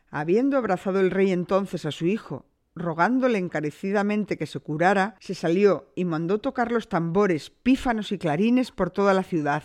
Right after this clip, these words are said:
y gritar por sus heraldos que no tenían más que venir al palacio para probar una sortija, y que aquella a cuyo dedo viniera ajustada se casaría con el heredero del trono.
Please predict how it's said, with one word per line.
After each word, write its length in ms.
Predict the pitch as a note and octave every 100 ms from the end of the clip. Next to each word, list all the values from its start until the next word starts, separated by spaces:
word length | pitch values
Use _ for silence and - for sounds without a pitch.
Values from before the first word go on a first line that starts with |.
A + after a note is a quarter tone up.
| _ _
y 160 | E3 F3+
gritar 480 | E3 F3+ - A3+ A#3
por 140 | E3
sus 260 | - G#3 G#3
heraldos 580 | A#3 A#3 G#3 F#3 G3 -
que 140 | F3+
no 140 | F3+
tenían 440 | G#3+ A#3 A#3 A3 G3+
más 280 | G#3+ A3+ -
que 120 | F3
venir 280 | D#3 F3+ G#3
al 140 | G3+
palacio 460 | G#3 G#3 G3+ G#3+ G3
para 220 | F3+ E3
probar 300 | D3 D#3+ A3
una 160 | A3
sortija, 640 | G3+ F3 - G#3+ G3 - - -
y 120 | F#3+
que 120 | -
aquella 440 | E3 A3+ A3 F#3+ D3+
a 80 | -
cuyo 260 | E3 D#3+
dedo 240 | E3+ G#3+ A#3+
viniera 360 | A3 G#3 G3
ajustada 580 | F#3+ F3 - G#3+ G#3+ B3+
se 160 | - F#3
casaría 480 | F3+ E3 F3+ G#3
con 140 | G#3+ F#3
el 200 | E3+ D#3+
heredero 400 | D#3 E3+ G3+ G#3+
del 220 | F#3+ F3
trono. 340 | - B2+ F#2+